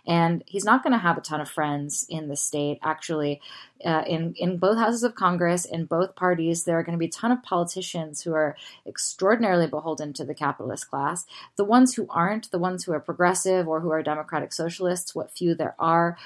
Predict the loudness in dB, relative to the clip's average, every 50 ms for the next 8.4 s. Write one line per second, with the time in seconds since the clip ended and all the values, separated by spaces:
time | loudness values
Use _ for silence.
0 | -16 -8 -4 0 2 4 4 4 4 2 2 4 4 2 2 2 0 -4 -4 0
1 | 2 4 4 6 6 4 4 2 0 -2 0 4 6 6 6 4 2 0 2 2
2 | 0 -2 -4 -8 -10 -8 -4 -2 -2 0 0 -2 -2 4 6 8 8 8 6 2
3 | -6 -6 -2 2 2 2 2 0 -2 -2 -2 -2 -4 -4 -6 -2 0 2 4 4
4 | 2 2 0 -4 -6 -6 -6 -8 -10 -6 -4 -4 -4 -2 -2 -2 -2 -2 -2 -4
5 | -6 -6 -6 -4 -2 0 2 4 4 4 4 4 2 0 -2 -4 -6 -4 -2 -2
6 | -2 -2 -4 -6 -6 -4 -4 -4 -4 -6 -8 -6 -6 -6 -6 -6 -4 -4 -4 -4
7 | -4 -4 -2 -4 -4 -4 -4 -4 -4 -4 -8 -10 -4 0 0 0 0 0 -2 -2
8 | 0 -2 -2 -4 -6 -8 -12